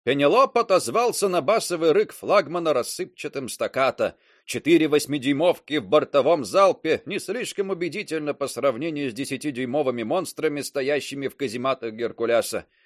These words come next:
Орудийный рёв, словно эхо в ущелье, перекатывался от корабля к кораблю. Бомбардировка Свиаборга продолжалась вторые сутки.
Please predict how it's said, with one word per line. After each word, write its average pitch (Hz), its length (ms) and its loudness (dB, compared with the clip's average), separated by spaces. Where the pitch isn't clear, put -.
Орудийный 160 640 4
рёв, 175 280 4
словно 147 580 0
эхо 190 320 0
в 170 80 -2
ущелье, 170 600 -2
перекатывался 151 960 0
от - 240 -2
корабля 127 480 2
к - 100 -12
кораблю. 117 560 2
Бомбардировка 143 1000 6
Свиаборга 143 840 2
продолжалась 139 1080 2
вторые 139 460 0
сутки. 131 600 -6